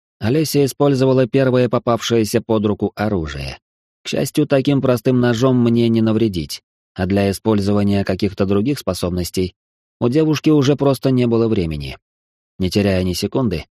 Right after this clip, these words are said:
я отменил блокировку способности Лика, и взгляд Олеси тут же прояснился. «Это было круто!» —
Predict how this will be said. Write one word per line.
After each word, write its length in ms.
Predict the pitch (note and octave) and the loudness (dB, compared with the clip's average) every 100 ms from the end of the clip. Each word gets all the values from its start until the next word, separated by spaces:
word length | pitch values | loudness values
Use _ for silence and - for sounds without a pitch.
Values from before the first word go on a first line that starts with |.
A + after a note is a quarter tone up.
| _ - | _ -8
я 180 | - B2 | -4 -2
отменил 360 | C3 C3 B2 | 0 2 2
блокировку 540 | F#2 F#2+ G#2 G#2+ G2 G2+ | 0 0 2 0 0 -2
способности 640 | - G2 G#2 G2+ F#2 G2 | -2 0 0 0 -2 -2
Лика, 380 | F#2 G#2 C3+ - _ _ - | -2 -2 -4 -6 _ _ -2
и 80 | C#3 | 0
взгляд 400 | A#2 A#2 C3 - | 2 0 0 -4
Олеси 460 | - C3+ A#2 A2 C#3 | -2 2 2 0 -4
тут 180 | - G2 | -2 -2
же 100 | G2+ | -2
прояснился. 720 | G2 G2 G2 F2+ D#2 - C#2+ - _ _ _ _ _ _ _ | -2 -2 -2 -4 -6 -8 -10 -14 _ _ _ _ _ _ _
«Это 340 | C#3+ - - F3+ | -8 -8 -4 -2
было 240 | F3 F3+ | 0 -2
круто!» — 580 | - E3+ D#3 C#3 D#3 | 0 2 2 2 0